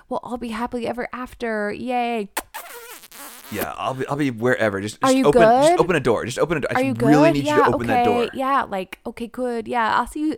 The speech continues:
Speaker 1: Sweet. Love you, love you, love you, love you, love you. Bye.
Speaker 2: Sorry, Larry Kasdan. Ma-, okay, if I, any notes, <laughs> maybe this, this scene too. Like, let's get a little, a little more subtle.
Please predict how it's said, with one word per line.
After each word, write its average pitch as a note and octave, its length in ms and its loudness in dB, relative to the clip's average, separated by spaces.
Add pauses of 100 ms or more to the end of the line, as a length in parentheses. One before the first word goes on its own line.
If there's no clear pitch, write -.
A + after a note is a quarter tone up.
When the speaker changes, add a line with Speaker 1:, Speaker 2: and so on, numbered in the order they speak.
(120)
Speaker 1:
Sweet. - 320 -12
Love C#4 160 -4
you, D#4 80 -4
love D4 120 -4
you, D#4+ 100 -4
love E4 160 -2
you, D#4+ 80 -2
love D4+ 140 2
you, D#4 100 -2
love D4+ 120 -4
you. D4 120 -4
Bye. C#4+ 840 -4 (340)
Speaker 2:
Sorry, D3+ 360 6
Larry F#2+ 440 -2
Kasdan. F#2+ 680 -4
Ma-, B2+ 220 -2 (100)
okay, C#3 320 2
if B2 180 -4
I, B2+ 180 0 (140)
any E3 240 4
notes, B2 480 0 (260)
<laughs> - 160 -14 (200)
maybe D#3+ 220 4
this, B2 600 -2
this C#3 280 0
scene B2 260 -6
too. G#2+ 220 -4
Like, G2+ 160 -8 (200)
let's C#3 160 -4
get B2 240 -6
a A#2+ 80 2
little, A#2+ 1600 2 (640)
a A2+ 160 0
little A2+ 480 2
more F#2+ 200 -6
subtle. G1+ 400 -10